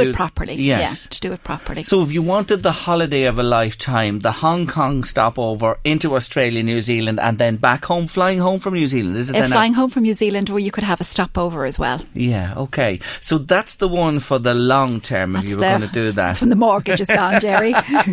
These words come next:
Speaker 1: Oh my God, there are so many choices here. Now, we're at the time of the year when skiing is big and people have all the bookings done, et cetera as well. I want to come back to this.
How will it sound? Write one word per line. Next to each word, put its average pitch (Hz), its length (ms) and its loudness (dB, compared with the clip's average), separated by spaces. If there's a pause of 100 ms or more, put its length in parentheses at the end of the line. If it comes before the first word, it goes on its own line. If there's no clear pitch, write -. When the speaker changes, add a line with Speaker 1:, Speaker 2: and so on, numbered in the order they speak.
(2000)
Speaker 1:
Oh 175 140 2
my 156 240 2
God, 143 300 2
there 143 100 2
are 143 40 0
so 175 220 0
many 147 300 0
choices 123 460 -2
here. 117 160 0
Now, 196 160 2
we're 214 80 4
at 226 140 0
the 143 80 -8
time 131 240 2
of 117 80 -2
the 117 80 2
year 110 160 2
when 104 160 -2
skiing 120 600 0
is 104 220 -2
big 113 320 0
and 107 140 -2
people 131 260 2
have 120 180 0
all 123 180 4
the 104 120 -2
bookings 107 540 -2
done, 110 240 0
et 101 140 -4
cetera 113 340 0
as 101 120 -4
well. 113 160 2
I 131 40 2
want 220 180 0
to 190 60 -10
come 165 160 -4
back 120 300 0
to 120 80 -6
this. 90 320 -4